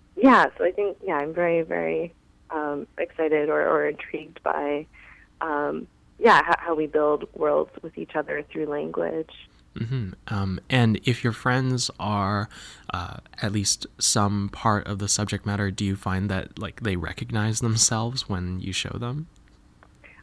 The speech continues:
Speaker 1: Oh, definitely. I mean, I, I often address them by name, <laughs> kind of
Speaker 2: Hmm.
Speaker 1: very, very baldly. Um, yeah, yeah, and that's always an interesting, um, experience from, like, "Hey, I wrote a poem about you or about us,"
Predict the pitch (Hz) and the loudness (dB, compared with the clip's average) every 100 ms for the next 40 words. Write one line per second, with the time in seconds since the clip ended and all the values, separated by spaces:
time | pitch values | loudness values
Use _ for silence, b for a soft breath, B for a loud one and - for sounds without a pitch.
0 | - 226 285 233 170 - - - 208 165 | 8 12 12 12 10 6 2 4 2 6
1 | 208 214 196 185 - 180 180 185 190 170 | 8 8 10 8 8 6 6 4 0 2
2 | 160 156 165 - 170 151 143 139 156 185 | 4 4 4 0 -2 0 -2 0 2 2
3 | 151 220 - 330 233 240 214 - 143 165 | 6 6 10 10 12 10 8 6 6 8
4 | 160 156 156 151 156 156 147 151 - 160 | 10 8 6 6 6 6 6 4 4 4
5 | 151 170 B B B - 175 156 160 170 | 4 0 B B B -2 0 2 0 -6
6 | b b - - 262 277 220 160 143 87 | b b -20 4 8 10 10 8 4 0
7 | - 214 214 165 147 175 175 165 160 - | -4 -2 2 2 0 -2 -2 -2 -4 -14
8 | b b b b _ 180 165 156 160 156 | b b b b _ -6 -6 -4 -8 -8
9 | 156 156 - 165 156 160 165 - - 151 | -8 -10 -8 -6 -4 -4 -6 -10 -10 -6
10 | 156 - 165 - - 147 143 147 160 - | -6 -6 -10 -12 -6 -4 -4 -6 -8 -8
11 | 165 202 226 - 311 302 254 220 240 247 | -8 -8 -10 -6 -2 0 2 2 2 0
12 | - 262 247 208 180 170 170 165 170 165 | 0 2 4 2 0 -2 -2 -4 -2 -2
13 | 160 156 156 165 160 165 160 156 156 | 0 2 2 2 2 2 2 2 0